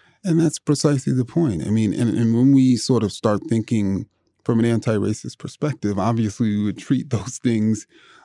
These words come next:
dissimilarly, but we would fundamentally look for the root causes. Like, we would not always seek to explain away supposed pathology by,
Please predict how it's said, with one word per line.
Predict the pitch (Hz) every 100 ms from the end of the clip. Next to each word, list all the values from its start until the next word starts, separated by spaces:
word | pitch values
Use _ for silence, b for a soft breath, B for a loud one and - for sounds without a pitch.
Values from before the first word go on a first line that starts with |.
| b
dissimilarly, | 127 - 233 262 165 123 117 120
but | 185
we | 160 214
would | 196 190
fundamentally | 185 180 180 170 180
look | 143 160 -
for | 165
the | 151
root | 151 160
causes. | - 131 202 175 - - -
Like, | 123
we | 123 147
would | 165 160
not | 156 151 135
always | - 131 156 151 135 -
seek | 160 139
to | -
explain | 127 - - 131 139 135
away | 113 117 127 143 135 123 117 120 b b b b b _
supposed | - 156 - 170 165 147 139
pathology | 143 - 131 147 147 120 123 117
by, | 101 113 113